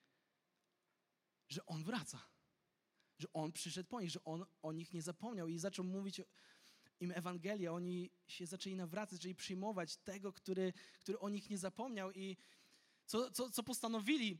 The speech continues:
Lasz razem z tym przyjacielem z Danii zaczęli tłumaczyć Biblię na język Santalów. Ochrzcili ponad osiemdziesiąt pięć tysięcy ludzi w tamtych terenach, a dodatkowo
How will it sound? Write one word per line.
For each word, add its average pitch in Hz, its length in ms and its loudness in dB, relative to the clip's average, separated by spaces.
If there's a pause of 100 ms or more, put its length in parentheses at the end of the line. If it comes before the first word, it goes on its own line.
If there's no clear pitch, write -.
Lasz 226 400 4
razem 208 480 0
z 190 320 0
tym 208 120 2
przyjacielem 214 460 4
z 185 80 0
Danii 226 300 4
zaczęli 202 260 2
tłumaczyć 226 520 6
Biblię 220 440 4
na 208 120 4
język 220 360 2
Santalów. 233 680 2 (640)
Ochrzcili 285 600 4
ponad 262 260 2
osiemdziesiąt 262 720 0
pięć 277 220 4
tysięcy 277 500 6
ludzi 285 400 8 (180)
w - 80 -8
tamtych 294 340 6
terenach, 254 640 6 (240)
a 214 100 6
dodatkowo 262 720 6